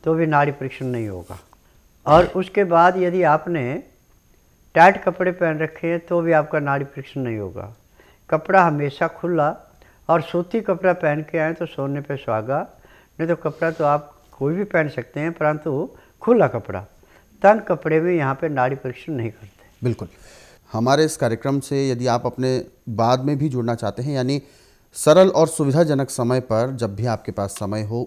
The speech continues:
Speaker 2: उस दौरान आप इस कार्यक्रम को दोबारा देखना चाहते हैं तो YouTube के ज़रिए देख सकते हैं। हमारा YouTube चैनल स्वस्थ विचार सेहत की बात, इस YouTube चैनल को आप सर्च करें, सब्सक्राइब करें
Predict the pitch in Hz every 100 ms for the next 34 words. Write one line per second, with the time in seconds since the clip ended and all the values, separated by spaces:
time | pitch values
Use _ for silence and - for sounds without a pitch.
0 | - 156 127 123 131 131 120 117 - 104
1 | 98 113 113 113 95 90 90 95 98 95
2 | 92 90 87 92 107 135 139 113 110 113
3 | 131 131 92 90 85 78 65 - - -
4 | 90 - _ _ _ 104 113 113 113 110
5 | 95 135 151 156 - 107 - 90 - 55
6 | - 107 110 - 131 135 160 - _ _
7 | - 123 139 127 117 120 107 98 78 -
8 | - 143 151 - 139 151 151 - 101 -
9 | - 123 160 110 80